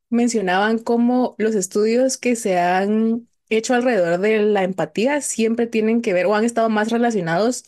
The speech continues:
al dolor, a cómo es que sentimos el dolor de las otras personas. Habían estudios como lo que mencionaste, Rana, de, de, creo que eran shocks eléctricos, ¿no?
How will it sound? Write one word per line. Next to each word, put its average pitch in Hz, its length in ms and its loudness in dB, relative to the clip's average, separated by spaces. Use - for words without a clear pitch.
al 175 200 -2
dolor, 170 500 -2
a 170 760 0
cómo 233 340 2
es 226 580 -2
que 226 120 0
sentimos 214 500 0
el 214 140 0
dolor 175 220 0
de 214 80 0
las 190 100 -2
otras 196 220 -2
personas. 220 480 0
Habían 196 280 0
estudios 220 280 -4
como 226 240 0
lo 214 140 0
que 208 100 -4
mencionaste, 196 560 -2
Rana, 226 300 2
de, 180 240 0
de, 170 560 -2
creo 214 220 -2
que 240 60 -2
eran 226 160 0
shocks 247 260 -4
eléctricos, 226 580 -4
¿no? 170 300 -2